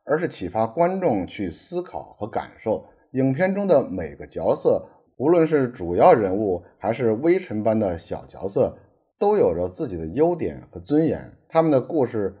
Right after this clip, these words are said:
共同构成了一个关于慈悲、平等和智慧的深刻叙事。在影片的结尾，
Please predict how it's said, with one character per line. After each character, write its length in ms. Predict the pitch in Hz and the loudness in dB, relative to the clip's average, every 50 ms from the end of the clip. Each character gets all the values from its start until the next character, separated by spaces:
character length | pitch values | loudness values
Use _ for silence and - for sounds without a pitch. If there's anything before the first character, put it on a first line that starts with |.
| _ | _
共 240 | - - 190 156 123 | -2 0 2 2 0
同 320 | 107 - 98 95 98 104 104 | -2 -4 -6 -6 -6 -6 -4
构 180 | - - 117 98 | 0 2 2 2
成 180 | - - 90 87 | 0 -4 -8 -4
了 160 | 95 95 90 | -2 -2 -2
一 140 | 95 104 113 | -2 -2 0
个 220 | 117 113 98 92 | 0 2 0 0
关 240 | 90 - 127 131 131 | 0 0 0 2 2
于 200 | 120 113 110 107 | 2 2 2 0
慈 400 | - - - - - 107 135 156 | -2 -6 -10 -6 -2 0 0 0
悲、 360 | 156 156 147 143 143 147 147 - _ _ _ | 2 2 2 2 2 0 -4 -12 _ _ _
平 380 | - - 104 107 123 165 170 | -14 -8 -4 -2 -2 -2 -2
等 320 | - 90 73 71 76 76 - _ _ | -4 -8 -10 -10 -14 -16 -18 _ _
和 200 | _ - 196 202 | _ -4 -4 -4
智 280 | 202 - - 185 143 104 | -4 -6 -6 -4 -4 -2
慧 200 | 87 98 92 82 | -2 -4 -6 -6
的 200 | 78 80 76 - | -6 -8 -10 -12
深 280 | - - - - 143 147 | -16 -10 -4 -4 -2 -2
刻 180 | 151 - 123 - | -2 -4 -6 -6
叙 220 | - - 113 95 | -6 -4 -6 -6
事。 320 | - - - 113 82 - - _ _ _ _ _ _ - | -6 -4 -6 -6 -6 -6 -10 _ _ _ _ _ _ 0
在 240 | - 135 131 123 120 | 4 6 6 6 6
影 280 | 107 113 113 101 92 | 4 2 0 -2 -2
片 160 | 87 - 143 156 | -2 0 0 2
的 100 | 156 127 | 2 2
结 200 | - - 117 147 | 2 2 2 2
尾， 380 | 156 123 87 78 82 85 85 | 4 2 2 0 -2 -6 -8